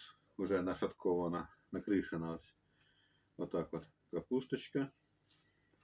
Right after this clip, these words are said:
з каструльки. Ось, зараз в першу чергу ми робимо, додаємо сюди курінь шийки. Я так взяв п'ять-шість шийок, поперерізав їх по половині,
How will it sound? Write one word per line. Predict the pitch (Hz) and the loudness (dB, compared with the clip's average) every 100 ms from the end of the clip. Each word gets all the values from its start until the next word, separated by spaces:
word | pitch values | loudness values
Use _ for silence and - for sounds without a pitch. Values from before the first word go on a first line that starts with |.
| _ | _
з | - | -10
каструльки. | 90 - 90 98 107 143 151 - _ _ _ _ _ _ - _ _ - | -8 -2 0 0 0 -2 -2 -6 _ _ _ _ _ _ -20 _ _ -4
Ось, | 113 110 107 - | 0 2 0 0
зараз | 110 104 92 | 4 4 6
в | |
першу | 113 98 - | 6 6 2
чергу | 87 104 98 87 92 | 4 6 6 4 2
ми | 95 95 - | 2 0 -2
робимо, | 98 101 92 90 90 82 - _ | 4 6 6 4 2 0 -8 _
додаємо | 82 95 101 101 95 92 90 | -4 2 4 6 4 2 -4
сюди | - 92 95 - - - _ _ _ - _ _ _ _ | -4 0 0 0 -8 -20 _ _ _ -20 _ _ _ _
курінь | - 110 101 92 | 6 10 10 6
шийки. | - 98 90 82 110 147 160 _ _ _ _ _ _ _ _ _ _ _ _ _ _ _ _ _ _ - - - _ - | 0 4 4 2 -2 -2 -4 _ _ _ _ _ _ _ _ _ _ _ _ _ _ _ _ _ _ -2 -2 -2 _ -6
Я | - | -2
так | 98 - | -2 0
взяв | 98 95 85 - _ _ _ _ _ _ | 2 4 2 -2 _ _ _ _ _ _
п'ять-шість | 110 92 - - 95 - | 4 4 4 2 2 4
шийок, | 143 123 104 | 4 6 4
поперерізав | - 90 98 95 92 90 92 87 | 2 4 4 6 4 4 4 4
їх | 85 | 2
по | - 80 | -4 0
половині, | 98 98 120 139 127 120 | 4 6 6 4 2 -4